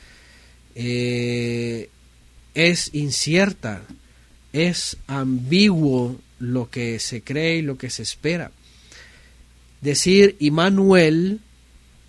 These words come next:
entre nosotros está el Todopoderoso", es estar tan confiados y estar tan, tan seguros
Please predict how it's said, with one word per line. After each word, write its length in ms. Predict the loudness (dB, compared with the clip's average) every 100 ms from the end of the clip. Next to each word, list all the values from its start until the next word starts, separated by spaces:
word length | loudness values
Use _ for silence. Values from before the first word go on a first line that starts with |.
| _ _ -8
entre 260 | -4 -2
nosotros 580 | -2 0 0 2 -2 -4
está 240 | -6 -4
el 100 | -4
Todopoderoso", 840 | -2 -4 -2 -2 0 0 -2 -6 -10 -12 _ -20 -20 -20 -20 _ _
es 580 | 0 2 2 -2 -6 -8 _
estar 280 | -10 -4 -4
tan 160 | -4 -6
confiados 580 | -6 -2 2 2 2 -4
y 20 |
estar 220 | -8 -8
tan, 240 | -6 -6 -8 -4
tan 180 | -2 -2
seguros 840 | -2 2 4 4 2 -4 -12 -16